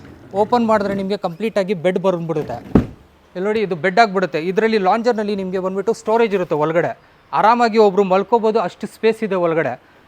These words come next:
ಮತ್ತೆ ಇದು ಬಂದ್ಬಿಟ್ಟು ಕಾ-, ಕಾಸ್ಟಿಂಗ್‌ನಲ್ಲಿ ಮಾತಾಡೋಕೆ ಹೋದ್ರೆ just ಫಾರ್ಟಿ ತೌಸಂಡ್ ರುಪೀಸ್‌ಗೆ ಬಂದ್ಬಿಡುತ್ತೆ ಇದು ಮಾಡೆಲ್ಲು. ಸರ್, ಪ್ರೈಸಿಂಗ್‌ನಲ್ಲಿ just ಫಾರ್ಟಿ ತೌಸಂಡ್ ರುಪೀಸ್‌ಗೆ ಸಿಗ್ಬಿಡುತ್ತೆ.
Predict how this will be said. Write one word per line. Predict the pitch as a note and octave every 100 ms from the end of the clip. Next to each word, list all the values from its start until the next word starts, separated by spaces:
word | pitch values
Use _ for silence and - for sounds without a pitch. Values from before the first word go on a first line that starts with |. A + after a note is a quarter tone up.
| _ _ -
ಮತ್ತೆ | D#3+ F#3+ A#3+
ಇದು | A3 G3
ಬಂದ್ಬಿಟ್ಟು | G3+ G#3+ A#3+ B3
ಕಾ-, | G3+ F#3
ಕಾಸ್ಟಿಂಗ್‌ನಲ್ಲಿ | G3 G#3+ B3 A3 G#3+
ಮಾತಾಡೋಕೆ | G3 G3+ G3+ F#3+ F3+
ಹೋದ್ರೆ | F3 G3
just | G3 - G#3
ಫಾರ್ಟಿ | G3+ A3+
ತೌಸಂಡ್ | A3 G#3 F#3+
ರುಪೀಸ್‌ಗೆ | G#3 F3 F#3
ಬಂದ್ಬಿಡುತ್ತೆ | E3+ E3+ E3 F3
ಇದು | E3
ಮಾಡೆಲ್ಲು. | E3 E3+ E3 F3 - - _
ಸರ್, | G3+ F#3
ಪ್ರೈಸಿಂಗ್‌ನಲ್ಲಿ | G3+ A#3 A#3+ A3+ A3 G#3+
just | G3+ A#3
ಫಾರ್ಟಿ | G3+ F#3 G3+
ತೌಸಂಡ್ | G#3 F#3+
ರುಪೀಸ್‌ಗೆ | F3+ F3+ E3+
ಸಿಗ್ಬಿಡುತ್ತೆ. | E3+ C3+ C3+ C3